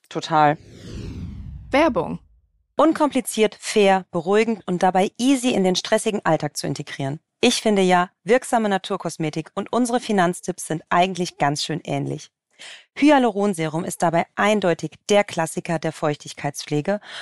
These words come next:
Speaker 1: und darf in unserer Beauty-Routine unter keinen Umständen fehlen. Das vegane Hyaluronserum von unserem Partner Primavera ist unser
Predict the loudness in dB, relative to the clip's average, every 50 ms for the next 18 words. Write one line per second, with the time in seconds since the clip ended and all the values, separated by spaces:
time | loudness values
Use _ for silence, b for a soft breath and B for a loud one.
0 | B B B 0 2 2 2 2 0 -4 -6 -2 -2 -2 0 0 -2 -4 -4 -4
1 | -6 -6 -4 -4 -4 -4 -6 -8 -6 -2 -2 0 0 -2 -2 -4 -4 -4 -4 -4
2 | -4 -6 -4 0 2 2 4 4 2 2 0 -2 -4 -4 -4 -4 -4 -4 -4 -4
3 | -4 -6 -8 -6 -4 -4 -2 -2 -4 -6 -10 _ _ _ _ _ B B B B
4 | B B B B B -2 0 0 0 0 2 4 4 4 4 2 2 0 0 0
5 | 0 0 0 0 -2 -2 -2 -2 -2 -2 -4 -4 -4 -4 -4 -6 -6 -6 -8 -6
6 | -2 -2 -2 -2 -2 -2 -4 -2 -4 -4 -4 -2 -2 -4 -4 -4 -6 -6 -2 0
7 | 0 2 2 2 0 -2 -2 -2 -2 -4 -6 -6 -6 -4 -2 0 0 0 0